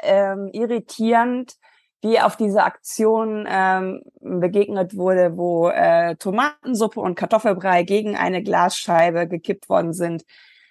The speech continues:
in Museen. Da wurde gesagt, „Ja, jetzt, jetzt, wenn ihr sowas macht, da wenden sich alle von euch ab.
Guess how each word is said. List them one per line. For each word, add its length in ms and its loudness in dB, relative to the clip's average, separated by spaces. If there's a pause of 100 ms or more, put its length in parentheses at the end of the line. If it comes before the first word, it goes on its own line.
(140)
in 220 0
Museen. 600 2
Da 100 -2
wurde 180 -4
gesagt, 560 0
„Ja, 420 4
jetzt, 300 0
jetzt, 360 -4
wenn 140 2
ihr 120 2
sowas 320 2
macht, 340 -2
da 100 2
wenden 260 -4
sich 200 -8
alle 180 4
von 200 -8
euch 240 -8
ab. 160 -4